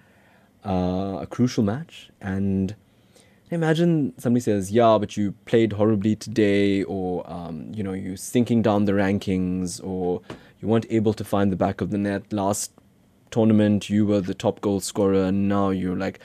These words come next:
lagging three points behind, uh, somebody else." And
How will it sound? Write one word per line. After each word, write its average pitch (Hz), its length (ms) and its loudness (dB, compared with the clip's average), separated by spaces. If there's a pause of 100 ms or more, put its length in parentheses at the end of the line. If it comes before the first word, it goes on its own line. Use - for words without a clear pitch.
(240)
lagging 98 460 2
three 98 200 -2
points 95 420 0
behind, 95 720 -2 (480)
uh, 95 200 -4
somebody 98 340 0
else." 131 340 4
And 104 180 2